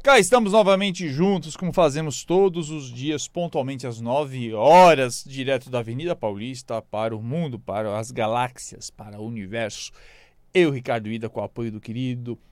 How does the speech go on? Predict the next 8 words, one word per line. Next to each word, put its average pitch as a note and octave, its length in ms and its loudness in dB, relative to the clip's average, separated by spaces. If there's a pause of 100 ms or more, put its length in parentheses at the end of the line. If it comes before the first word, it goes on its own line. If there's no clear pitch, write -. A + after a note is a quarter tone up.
(260)
Euri, F3+ 560 6
produção C#3+ 340 -8
do B2+ 120 -12
Cássio D3+ 320 -4
Vilela A#2+ 480 -4
e C3+ 120 -10
Eduardo A#2 400 -4
Nobel, F3+ 400 6